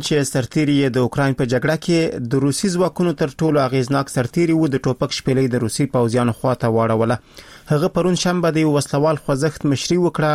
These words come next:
او په روستوف ښار کې یې د ځینو سیمو له لاندې کولو وروسته خپلو د ده په ټکو پنځه ویشت زره سرتیرو ته د مسکو پر لور د پرمختګ لارښوونه وکړه.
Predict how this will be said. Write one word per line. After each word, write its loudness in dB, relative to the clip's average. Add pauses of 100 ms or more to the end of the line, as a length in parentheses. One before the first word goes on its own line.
(140)
او 2
په -2
روستوف -2
ښار 2
کې -2
یې 2
د 0
ځینو 2
سیمو 2
له 2
لاندې 2
کولو 2
وروسته 0 (560)
خپلو 2 (200)
د 0
ده -4
په 0
ټکو 0
پنځه 2
ویشت 0
زره 2 (100)
سرتیرو 0
ته -6
د 2
مسکو -2 (100)
پر 0
لور 2
د -2
پرمختګ -2
لارښوونه 2
وکړه. 0